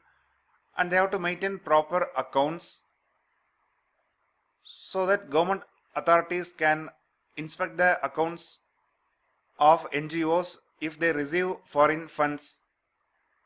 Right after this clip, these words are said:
Cases will be registered under F C R A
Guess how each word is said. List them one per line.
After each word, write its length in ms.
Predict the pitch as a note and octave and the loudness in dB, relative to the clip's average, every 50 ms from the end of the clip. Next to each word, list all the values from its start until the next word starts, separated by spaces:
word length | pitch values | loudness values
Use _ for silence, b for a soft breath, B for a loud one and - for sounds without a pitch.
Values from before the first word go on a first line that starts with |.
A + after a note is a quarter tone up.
| _ _ _ _ - | _ _ _ _ -4
Cases 420 | - F3+ F#3 F3+ G3+ G3+ F#3 F3+ | -2 -2 -2 0 -2 -4 -4 -4
will 140 | E3+ E3 D#3+ | -4 -4 -2
be 140 | D#3+ F3 E3+ | -2 -2 -2
registered 540 | D3+ D3 D3 D3+ D#3 - - E3+ F3 F3 F3 - - | -2 -4 -4 -6 -6 -2 0 0 0 0 -2 -4 -2
under 440 | C#3 C#3 D3 D3+ D3+ D#3+ E3 E3 E3 - _ _ _ _ _ _ _ _ _ _ _ _ _ | -2 -2 0 2 2 2 2 0 -2 -8 _ _ _ _ _ _ _ _ _ _ _ _ _
F 140 | C3+ C3+ C3 | -8 -6 -6
C 240 | - - F3 F3+ E3+ C#3+ | -4 -4 -4 -4 0 4
R 200 | D3+ D3 D3 D3+ | 4 6 6 4
A 160 | D#3+ E3+ - | 2 -2 -6